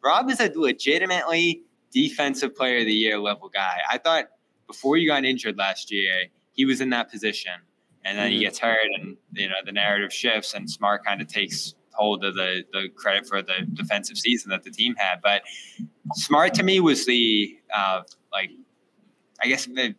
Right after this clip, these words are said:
Speaker 1: the best word I can come up with is floor. Like, he gave them that high, high floor, and then Rob shot them through the ceiling with the things he did defensively. And you're still waiting for that to come back too, right, Sherrod? Like, I don't think we've even seen defensively Rob be who we can be this year.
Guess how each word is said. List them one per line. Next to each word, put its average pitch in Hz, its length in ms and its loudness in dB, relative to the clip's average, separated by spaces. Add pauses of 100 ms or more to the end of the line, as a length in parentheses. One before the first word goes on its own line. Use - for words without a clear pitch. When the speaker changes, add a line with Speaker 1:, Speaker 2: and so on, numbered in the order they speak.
Speaker 1:
the 123 80 -4
best 131 260 -2
word 135 100 4
I 117 60 2
can 117 160 -10
come 117 160 -2
up 110 160 0
with 113 140 -4
is 104 120 -4
floor. 110 460 0
Like, 107 180 -2
he 123 100 -2
gave 127 220 2
them 113 120 -4
that 101 160 0
high, 117 240 2
high 110 260 0
floor, 120 520 0 (320)
and 110 120 -4
then 107 140 -2
Rob 110 280 4
shot 107 320 0
them 104 100 -10
through 104 160 -8
the 95 80 -12
ceiling 101 400 -2
with 92 100 -20
the 95 80 -20
things 98 240 -10
he 98 100 -12
did 92 180 -8
defensively. 92 680 -6
And 123 80 2
you're 170 80 4
still 302 200 4
waiting 285 180 4
for - 140 0
that 147 260 4
to 156 80 -2
come 98 420 -4
back 98 300 0
too, 120 360 0 (180)
right, 113 160 -2
Sherrod? 139 440 0
Like, 113 200 0
I 139 80 4
don't 208 120 0
think 185 160 0
we've 135 160 2
even 123 240 0
seen 117 500 -4 (800)
defensively 113 800 0
Rob 92 340 2 (380)
be 113 160 2
who 120 120 -4
we 110 120 0
can 98 160 -10
be 95 220 -2
this - 180 -8
year. 90 180 -2